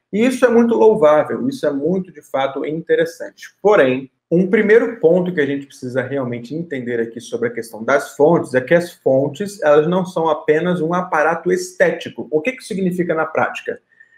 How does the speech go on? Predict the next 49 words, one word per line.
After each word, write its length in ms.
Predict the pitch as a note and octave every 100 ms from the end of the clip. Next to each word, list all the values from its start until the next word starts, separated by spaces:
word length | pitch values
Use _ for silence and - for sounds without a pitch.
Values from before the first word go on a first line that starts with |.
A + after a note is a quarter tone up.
| -
Que 80 | A3+
não 80 |
é 80 | B3
apenas 360 | A#3+ A#3 G#3+ G#3
pra 160 | G3+
ficar 240 | G3+ - F3
bonitinho. 760 | F3 F#3 F#3 - D3 B2 G2+ - _ _
Se 180 | C3+ -
não 140 | G3+ G#3+
dá 100 | C#3+
pra 220 | B2+ A2
ler, 400 | B2 D3+ - - _ _ _
eu 140 | - A#2+
vou, 80 |
já 140 | C3+ C#3+
vou 160 | C#3
te 100 | E3+ F3+
dizer, 400 | F3 C#3 G#2+ - _
não 140 | C3+ D#3+
vai 160 | D3+
te 80 | D3+
servir 300 | - C3 C3
de 80 | C#3
muita 260 | C3+ C#3+
coisa. 400 | D#3+ C3 G2+ - _ _ _ _
Você 140 | _ G#2
pode 240 | - A#2+
jogar 200 | B2+ B2+
na 140 | C3+ B2
lata 240 | B2 D#3
do 120 | F#3+
lixo. 420 | G3+ B2 - - _
Então, 240 | - B3+ A#3
o 40 |
primeiro 360 | G3 F#3 F#3+ -
ponto 320 | F#3+ G#3+ G#3
é, 80 | A#2+ -
uma 240 | B2+ C#3
fonte 640 | - A#2 A2+ B2+ G#3 A3+ - -
precisa 500 | C3 B2 A#2 C#3 D3 - _ - - C3+ C3+
cumprir 280 | C3+ B2+ C3
o 20 |
seu 180 | B2+ D3+
principal 500 | - E3+ F3 - C#3
objetivo, 680 | C#3+ D3+ A3 - D3 - - -
que 180 | D#3+
é 80 | B2+
a 60 | B2+
leitura. 640 | D3 G#3 - D3 G#2+ F2